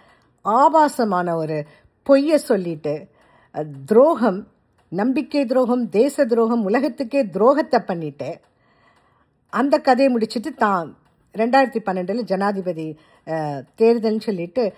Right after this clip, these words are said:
அதையும் பேரம் பேசி வாங்கினாப்புல. இந்த மாதிரிலாம் நடக்குது. அதான் சொன்னேன்.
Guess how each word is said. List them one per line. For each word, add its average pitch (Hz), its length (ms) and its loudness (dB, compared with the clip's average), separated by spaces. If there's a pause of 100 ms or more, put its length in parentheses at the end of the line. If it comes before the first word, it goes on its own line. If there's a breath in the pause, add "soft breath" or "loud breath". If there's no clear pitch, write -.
(120 soft breath)
அதையும் 269 460 2
பேரம் 247 300 2
பேசி 214 280 -2
வாங்கினாப்புல. 147 500 -6 (1300)
இந்த 208 260 -2
மாதிரிலாம் 277 520 2
நடக்குது. 208 360 0
அதான் 220 160 0
சொன்னேன். 254 260 -4